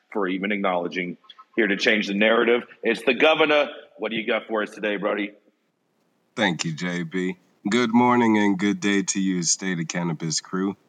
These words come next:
Speaker 2: My story for today is coming from C B S Local about how black cannabis advocates support Detroit's newly approved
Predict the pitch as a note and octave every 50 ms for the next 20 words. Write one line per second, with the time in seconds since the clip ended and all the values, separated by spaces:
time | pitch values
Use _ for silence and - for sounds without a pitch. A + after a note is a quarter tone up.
0 | _ _ _ - G#2 G#2+ A#2 A#2+ - - - C3+ C3 C3 B2+ A#2 - - B2+ B2+
1 | A#2+ - - A2 G2 G#2 A#2 A#2+ B2+ C#3 C3 A#2 F#2+ E2+ E2 - - - G2 F#2
2 | F#2 F#2 F2+ F2 D#2+ - - F#2 F2+ F2 F2 E2+ E2+ E2+ D#2 - - - C3+ C3+
3 | B2+ C3 C3+ B2+ B2 A#2 - G2+ G2+ G#2 G#2 G2+ - A#2+ B2 C#3 D3+ C#3+ - -
4 | F2 D#2 D2 E2+ D#2+ D#2+ D#2+ D2+ F2 E2+ E2 E2 D#2 C#2+ F2 F2+ G2+ A2+ A#2 -
5 | - - B2 A#2+ A#2 A2+ G#2 F#2+ G#2+ F#2+ - - F#2+ G2 F2+ D#2+ F2+ E2+ - G2
6 | G#2 F#2+ - - F2+ D#2+ - - F2+ F2+ E2+ D#2 - E2+ D#2+ - - - A2 A2+
7 | A#2 A#2 G#2+ - - - - D#2+ F2+ G2+ A2+ B2+ C3 C3 C3+ C#3 C#3 C#3 C#3 -
8 | - G#2+ - - A2 G2+ F#2 F2+ F#2 F#2+ F#2+ -